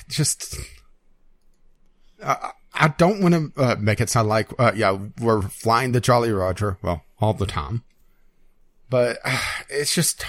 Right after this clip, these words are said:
really hard to get behind this, really. And then there's the whole, uh,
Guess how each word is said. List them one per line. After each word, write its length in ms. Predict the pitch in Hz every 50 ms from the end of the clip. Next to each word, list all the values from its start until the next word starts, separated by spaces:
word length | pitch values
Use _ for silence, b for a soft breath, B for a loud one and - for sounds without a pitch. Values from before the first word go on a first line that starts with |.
| - - - -
really 360 | - 143 135 147 175 185 170
hard 200 | 147 147 147 139
to 60 | 123 123
get 140 | 127 -
behind 380 | - 107 107 110 104 110 110 104
this, 240 | 92 92 - - -
really. 340 | 104 98 85 85 85 87 - _ _ b b b b b b b b b b
And 420 | - 151 143 147 156 160 160 151
then 200 | 156 190 202 202
there's 320 | 190 180 170 156 143 - -
the 320 | - 139 123 131 131 131 117
whole, 460 | 107 131 127 127 127 127 127 123 -
uh, 240 | 120 113 101 98